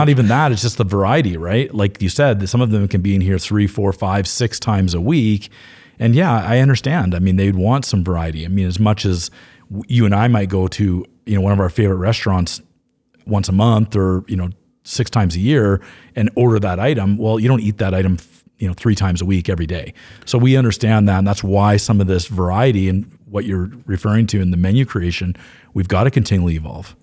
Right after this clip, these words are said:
Speaker 1: And it's, I mean, you know, most
Speaker 2: Mm.
Speaker 1: restaurants might order a hundred and fifty S K Us where
Speaker 2: Right.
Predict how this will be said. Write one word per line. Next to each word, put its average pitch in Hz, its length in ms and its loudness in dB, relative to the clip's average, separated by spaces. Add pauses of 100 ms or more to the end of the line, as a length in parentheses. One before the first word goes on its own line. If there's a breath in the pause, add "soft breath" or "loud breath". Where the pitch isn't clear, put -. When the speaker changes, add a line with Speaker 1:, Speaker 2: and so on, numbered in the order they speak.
(280 loud breath)
Speaker 1:
And 170 220 2
it's, 107 240 -2
I 123 80 -2
mean, 107 280 4
you 113 120 0
know, 107 80 4
most 95 240 2
Speaker 2:
Mm. - 40 0
Speaker 1:
restaurants 101 420 -2
might 95 120 0
order 95 280 0
a 87 40 -2
hundred 92 280 -2
and 87 120 -2
fifty 95 280 -8
S - 160 -8
K 98 80 -6 (200)
Us 80 200 -8
where 85 400 -4
Speaker 2:
Right. 90 200 -2